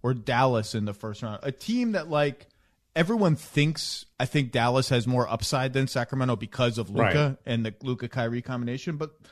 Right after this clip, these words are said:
Speaker 2: Yeah.
Speaker 1: there's really not, they're two and five. We're gonna talk about them in a second. They're two and five together. There's nothing that really suggests that they should be, like, favorites over the Kings. Minnesota should not be favorites over the Kings. And
Speaker 2: Yeah.
Speaker 1: we'll see when Kat comes back.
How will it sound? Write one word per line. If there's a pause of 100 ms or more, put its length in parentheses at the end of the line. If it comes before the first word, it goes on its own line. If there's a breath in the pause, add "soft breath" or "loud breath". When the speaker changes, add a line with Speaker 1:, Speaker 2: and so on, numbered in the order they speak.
(100)
Speaker 2:
Yeah.
Speaker 1:
there's
really
not,
they're
two
and
five.
We're
gonna
talk
about
them
in
a
second.
They're
two
and
five
together. (340 soft breath)
There's
nothing
that
really
suggests (480)
that
they
should
be,
like,
favorites
over
the
Kings.
Minnesota (260)
should
not
be
favorites
over
the
Kings.
And
Speaker 2:
Yeah.
Speaker 1:
we'll
see
when
Kat
comes
back.